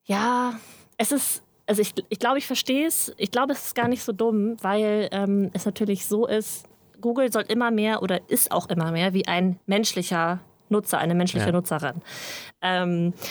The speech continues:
Speaker 1: und versucht das immer besser zu imitieren, versteht immer mehr so semantische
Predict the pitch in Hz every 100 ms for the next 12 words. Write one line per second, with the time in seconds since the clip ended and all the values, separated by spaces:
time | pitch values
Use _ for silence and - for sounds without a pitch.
0 | - - - - _ _ _ _ _ -
1 | 185 - 208 220 220 220 202 202 196 202
2 | 202 185 - 190 185 180 214 190 165 165
3 | 175 180 185 190 175 170 180 175 165 175
4 | 175 185 180 - 170 165 165 160